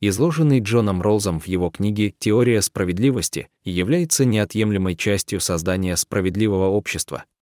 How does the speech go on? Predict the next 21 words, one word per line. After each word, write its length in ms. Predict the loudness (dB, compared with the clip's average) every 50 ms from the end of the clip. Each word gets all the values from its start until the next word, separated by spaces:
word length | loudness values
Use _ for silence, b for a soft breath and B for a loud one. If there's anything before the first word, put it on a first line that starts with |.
| _ _ _ _ _ _ _ _ _ _ _ _ _ _ _
Этот 320 | -2 -2 -2 0 -2 -4 -2
принцип 380 | 0 2 2 2 2 0 0
гарантирует, 680 | 0 0 0 0 0 0 0 2 2 4 4 2 0 -2
что 260 | -6 -8 -4 -2 -2
все 220 | -2 0 0 0 2
граждане 600 | 2 2 2 2 0 0 0 0 0 -2 -2 -2
имеют 360 | -2 0 0 0 0 -2 -2 -4
одинаковые 720 | -2 -2 0 0 0 -2 -2 -2 -2 0 0 0 0 0
основные 480 | -2 -2 -4 -2 -2 -2 -2 -2 -2
права 380 | -2 0 0 2 2 0 -2 -4 _ _ _
и 80 | -2 -2
свободы, 560 | 0 0 -2 0 0 0 0 0 0 -4 -8 _ _ _ _
независимо 800 | -2 0 0 0 0 0 -2 -2 -2 -2 0 0 2 2 0
от 100 | 0 0
их 160 | -2 -2 -2 -2
социального 600 | -2 -2 -2 -2 0 0 0 -2 -2 -2 -2 -2
или 340 | -2 -2 -2 -2 -2 -2 -4
экономического 800 | -6 -6 -2 -2 -2 0 -2 -2 -4 -4 -6 -4 -4 -4 -4
положения. 600 | -2 0 0 0 0 0 -2 -2 -4 -6 -10 -14 -18 _ _ _ _ _ _ _ _ _ _ _ _ _ _ _ _ _ _ _ _
Кроме 280 | 0 2 2 2 2 0
того, 320 | -2 -2 -2 -4 -6 -6